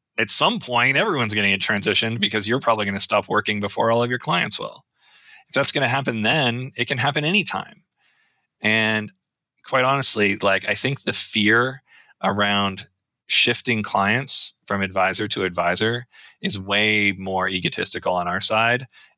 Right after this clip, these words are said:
than practical. There are bad ways to approach this issue, and there are good ways to approach this issue. I'm not cavalier about that conversation with a client that, "Hey, you're gonna be working with this person primarily instead of,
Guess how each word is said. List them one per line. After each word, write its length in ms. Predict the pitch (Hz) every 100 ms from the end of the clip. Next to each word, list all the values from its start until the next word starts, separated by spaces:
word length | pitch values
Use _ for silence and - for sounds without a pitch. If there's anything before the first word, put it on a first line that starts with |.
| -
than 180 | 92 87
practical. 640 | - - - - - - _ _ _ _ _ _ _ _ -
There 200 | 139 170
are 140 | 147
bad 340 | 110 104 120 113
ways 640 | 101 90 87 - - -
to 140 | - 101
approach 340 | 87 107 104
this 180 | 101 -
issue, 380 | 87 - - -
and 120 | 92
there 120 | 92 90
are 60 |
good 200 | 85 90
ways 220 | 87 87 -
to 100 | -
approach 320 | - - -
this 180 | - -
issue. 320 | - - - - _ _ -
I'm 140 | 107
not 240 | 127 123 -
cavalier 960 | - 147 120 110 110 120 92 87 90 _ _ _ -
about 280 | 101 101
that 160 | 98 95
conversation 880 | - 104 95 - 107 101 - 92 90
with 140 | 87
a 60 | 87
client 580 | - 113 107 92 90
that, 160 | 98 101
"Hey, 500 | - 131 110 101 92 - - - - -
you're 180 | 180 117
gonna 140 | 117
be 100 | 101
working 340 | 101 101 101
with 120 | 90 87
this 180 | -
person 320 | - 95 - 90
primarily 560 | 101 95 92 87 87
instead 320 | 87 - 90
of, 200 | 87 82